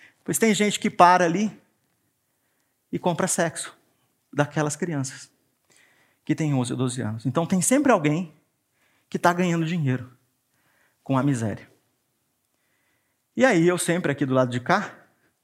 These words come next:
sem ter ido nenhuma vez pro Nordeste, ficava criando minha, meu julgamento sem ver o sofrimento, né? Eu trabalhei muito tempo com cinema e televisão.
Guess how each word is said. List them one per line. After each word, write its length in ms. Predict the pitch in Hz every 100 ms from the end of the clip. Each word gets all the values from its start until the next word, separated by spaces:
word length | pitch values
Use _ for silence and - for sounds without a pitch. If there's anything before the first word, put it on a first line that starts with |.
| -
sem 180 | - 156
ter 160 | 160 185
ido 400 | 147 147 151 - - - _ - -
nenhuma 380 | - 160 180 170
vez 220 | 139 147
pro 120 | 139 151
Nordeste, 720 | 139 131 151 185 - - - _ _ _ _ _ -
ficava 720 | 170 160 143 131 165 143 - _ _ _ _ _ _ _ _ _ _
criando 440 | - 170 143 147
minha, 580 | 147 147 143 131 117 - - _ _ _ _ _ _ _ _ _ _ _ _ -
meu 140 | 220
julgamento 500 | 214 202 156 139 -
sem 220 | - 160
ver 240 | 143 131 127
o 240 | 123 113 - _
sofrimento, 580 | - 123 131 113 104 -
né? 200 | 143 147 _ _ _ _ _ _ _ _ _ _ -
Eu 80 |
trabalhei 280 | 135 160 170
muito 160 | 185 -
tempo 180 | 180 -
com 80 |
cinema 220 | 160 165 160
e 40 |
televisão. 520 | 147 147 135 120 107